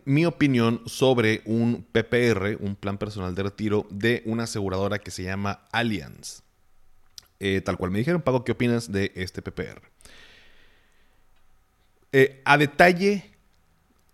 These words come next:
no lo, no, no te lo podría explicar,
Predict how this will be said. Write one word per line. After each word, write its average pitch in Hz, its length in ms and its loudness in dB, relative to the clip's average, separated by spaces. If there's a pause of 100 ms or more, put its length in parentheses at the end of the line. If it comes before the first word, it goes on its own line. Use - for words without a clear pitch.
(320)
no 131 320 4
lo, 156 340 10
no, 139 640 4
no 131 160 0
te 156 80 2
lo 147 140 2
podría 113 260 0
explicar, 113 840 -2